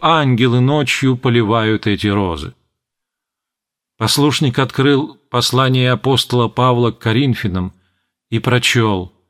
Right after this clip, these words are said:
«Не можете пить чашу Господню и чашу бесовскую. Не можете быть участниками в трапезе Господней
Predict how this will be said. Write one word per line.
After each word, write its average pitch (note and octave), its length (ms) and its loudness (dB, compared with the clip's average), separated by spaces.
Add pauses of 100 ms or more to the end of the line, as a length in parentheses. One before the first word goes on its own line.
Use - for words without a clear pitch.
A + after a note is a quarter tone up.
(880)
«Не A2+ 220 2
можете C3 420 0
пить C3+ 380 -2
чашу C3 480 0
Господню C#3 880 0
и C3 180 -4
чашу B2+ 400 0
бесовскую. A#2+ 920 -2 (840)
Не C3+ 160 4
можете C#3+ 480 2
быть A#2 240 0
участниками A#2+ 880 0
в G2+ 120 -6
трапезе A#2 580 0
Господней G2+ 920 -2